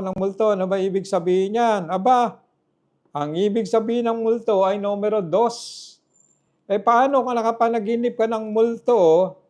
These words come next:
at aso? Paano mapagsasamahin yung dalawang numero? Pwedeng dos at tres. Pwede mong tayaan yan, no? Ngayon, kung nakapanaginip ka naman ng patay na,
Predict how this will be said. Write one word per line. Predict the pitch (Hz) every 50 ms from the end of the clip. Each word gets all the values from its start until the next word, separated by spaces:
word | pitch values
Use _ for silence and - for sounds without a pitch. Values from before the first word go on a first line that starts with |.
| _ _
at | 220 220 - - -
aso? | - 208 220 226 220 - - 269 277 247 185 - - _ _ _ _ _ _ _ _ _ _ _ _ _ _ _ _ _ _ _ _ _ _ _ _ _ _ _ _ 240
Paano | 254 254 262 277 277 262
mapagsasamahin | 262 254 262 247 226 269 240 233 - 247 247 240 233 233 226 233 247 247 240 233 226
yung | 220 208 208
dalawang | 214 220 220 220 226 226
numero? | 220 214 220 220 214 220 220 214 202 185 170 151 143 - _ _ _ _ _ _ _ _ _ 208 165 - _ 170
Pwedeng | 165 180 170 233 226 202 196 175 156
dos | 185 214 226 226 - - - - - - - - _ _ 202
at | 202 208 - - _ _
tres. | - 185 220 214 180 - - - - - - _ _ _ _ -
Pwede | 160 160 160 226
mong | 208 - 208 -
tayaan | - 196 190 185 196 208 202 202 214 220 214
yan, | 214 233 233 214 196
no? | 214 233 214 - _ _ _ _ _ _ _ _ _ _ _ _ _ _ _ _ _ _ _ _ _ _ -
Ngayon, | 220 277 302 285 262 233 214 170 - _ _ _ _ _ _ _ _ _ _ _ _ _ _ _ _ _ _ _ _ _
kung | - 302 311
nakapanaginip | 311 311 269 285 285 277 277 262 269 262 254 240 220 247 254 247 262 -
ka | - 247 254
naman | 262 254 247 254 247
ng | 240 233 240 226 196 -
patay | _ 226 214 220 233 220 220 220 226 220
na, | 220 254 240 208 165 151